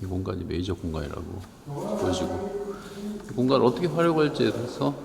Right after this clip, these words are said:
추가적으로 연구를 해보도록 하겠습니다. 네, 이제 웨이브 파크에 좀 왔습니다. 웨이브 파크 이쪽은 지금 활성화가 돼 있고, 지금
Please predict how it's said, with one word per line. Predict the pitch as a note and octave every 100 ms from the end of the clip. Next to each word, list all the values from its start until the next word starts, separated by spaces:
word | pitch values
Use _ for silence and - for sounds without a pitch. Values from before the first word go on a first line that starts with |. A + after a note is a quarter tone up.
| - -
추가적으로 | - C#3+ C#3 B2+ - - - - - - - - - -
연구를 | A2 A#2+ A#2+ A2+
해보도록 | A#2+ A2 F#2+
하겠습니다. | A2 A2 - - - F3 E3+ F3 F3 G3 F#3 G3 D#3 D#3 - - - - - - - _ - - - B5+ - - - B4+ B5+ - - - - - - - - - - - - - - - - - - - - - A2+ A2+
네, | B2+ B2 A#2+
이제 | B2+
웨이브 | B2 F3+ G#3+
파크에 | G3+ G3+ - F#3+ E3+
좀 | D#3 C#3+
왔습니다. | G2 - A#2 F#2 F#2 E2
웨이브 | G#2 D#3+
파크 | D#3+ D#3+ -
이쪽은 | C#3 - E3+ E3 D#3 C#3+
지금 | C3+ C3+
활성화가 | G3+ - G#3 F#3 E3 A#2+
돼 | A#2
있고, | C3 B2 - A2+ A2 D#2 D2 - - -
지금 | G#2